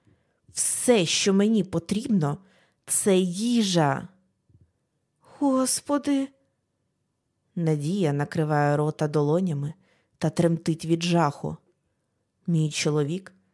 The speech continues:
починає кричати на мене, а я тягнуся вже й до його тарілки, аби задовільнити свій голод. Всі дивляться на нас,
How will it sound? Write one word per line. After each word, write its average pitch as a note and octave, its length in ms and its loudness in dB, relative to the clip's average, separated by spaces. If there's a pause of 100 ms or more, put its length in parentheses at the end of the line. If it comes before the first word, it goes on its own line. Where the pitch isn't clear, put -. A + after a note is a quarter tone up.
(220)
починає F3 500 2
кричати F3 640 0
на D3+ 120 2
мене, D3 380 -2 (560)
а D#3+ 100 -2
я D#3 160 4
тягнуся D#3+ 640 0
вже D#3 300 2
й D#3+ 40 0
до E3 120 2
його G#3 300 4
тарілки, F#3 680 0 (480)
аби C#3+ 240 -2
задовільнити D3 920 -2
свій D3 420 -4
голод. D3 600 -2 (760)
Всі - 280 -2
дивляться D#3 560 0
на C#3 120 0
нас, C#3+ 380 -6